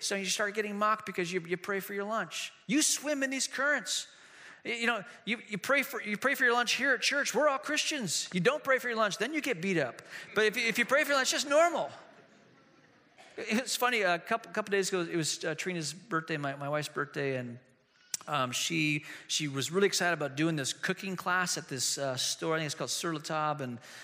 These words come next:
and so she signed up to this cooking class with, uh, with a friend, and she, and, and, uh, I and my, my friend Tony went as well. And Trina was really excited about going to this cooking class, and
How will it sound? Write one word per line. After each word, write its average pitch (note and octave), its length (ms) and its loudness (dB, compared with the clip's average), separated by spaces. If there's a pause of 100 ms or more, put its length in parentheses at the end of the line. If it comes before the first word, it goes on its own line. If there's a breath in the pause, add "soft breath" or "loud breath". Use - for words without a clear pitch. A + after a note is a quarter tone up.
(140 loud breath)
and C3+ 300 -2
so C#3 160 -2
she D3+ 160 -2
signed F3 340 0
up F3 160 0
to D#3 100 -8
this D3 160 -4
cooking E3+ 280 -4
class D#3 480 0
with, D3 240 -4
uh, C3 260 0
with B2+ 140 -6
a C3 60 -8
friend, D3+ 340 -2
and C3+ 160 -4
she, - 160 -4 (120)
and, C3 240 -6 (360 loud breath)
and, C3 300 -4
uh, C#3+ 260 -4
I D3 200 2
and C#3 300 -2
my, C3 160 -8
my C3 140 -4
friend C3+ 240 -4
Tony D3 260 -4
went C3+ 300 -6
as C3 120 -8
well. C3+ 460 0 (220 loud breath)
And C3 160 -6
Trina G#3 320 0
was B2+ 180 -2 (180)
really G3 340 2
excited D#3 440 0
about C3+ 220 -2
going C#3+ 140 -4
to C3+ 40 -6
this B2+ 100 -6
cooking C#3+ 280 -8
class, A#2+ 400 -6 (240 loud breath)
and D3+ 80 -6